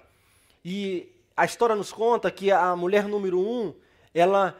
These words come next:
ela decidiu não beber e ela teve uma vida completamente sã, livre da bebida. Mulher número dois, ela já, ela já entrou na bebida.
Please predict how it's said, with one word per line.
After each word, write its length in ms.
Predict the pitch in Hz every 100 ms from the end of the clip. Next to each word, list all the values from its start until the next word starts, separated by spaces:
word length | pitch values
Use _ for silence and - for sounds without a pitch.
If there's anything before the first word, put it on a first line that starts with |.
| _
ela 220 | 151 175 185
decidiu 840 | 160 226 - 220 151 214 247 240
não 260 | 202 214 233
beber 580 | 202 139 165 180 202 208
e 100 | 190
ela 120 | 185
teve 300 | - 202 208
uma 180 | 202 165
vida 320 | 160 202 202
completamente 840 | - 220 208 202 202 185 185 175
sã, 460 | - - 196 208 202
livre 380 | 180 226 202
da 100 | 190
bebida. 540 | 175 180 143 160 143 127
Mulher 340 | 160 175 185
número 300 | 196 208 202
dois, 500 | 165 196 190 147 - _ _ _ -
ela 180 | 175 185
já, 220 | 156 202 - - -
ela 200 | 185 175
já 120 | 196
entrou 460 | 214 196 - 214 220
na 100 | 190
bebida. 640 | 180 123 143 135 120